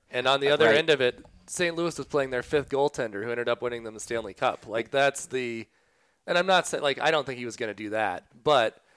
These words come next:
Speaker 1: you're not trusting your young guys.
Speaker 2: Yeah.
Speaker 1: And you're not trusting him.
Speaker 2: Wouldn't you feel better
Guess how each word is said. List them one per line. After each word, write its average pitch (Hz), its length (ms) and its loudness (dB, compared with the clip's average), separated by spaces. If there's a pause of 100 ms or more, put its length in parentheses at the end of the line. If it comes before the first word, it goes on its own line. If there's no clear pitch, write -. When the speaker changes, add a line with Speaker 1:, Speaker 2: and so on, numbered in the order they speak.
(300)
Speaker 1:
you're 135 180 -2
not 135 160 2
trusting 117 340 -4
your 107 100 -10
young 104 220 -6
guys. 92 480 -8 (120)
Speaker 2:
Yeah. 104 200 -2
Speaker 1:
And 113 280 -2
you're 113 100 -6
not 110 160 -2
trusting 98 340 -8
him. 92 240 -8 (240)
Speaker 2:
Wouldn't 135 240 2
you 123 60 -2
feel 113 200 -2
better 95 360 -2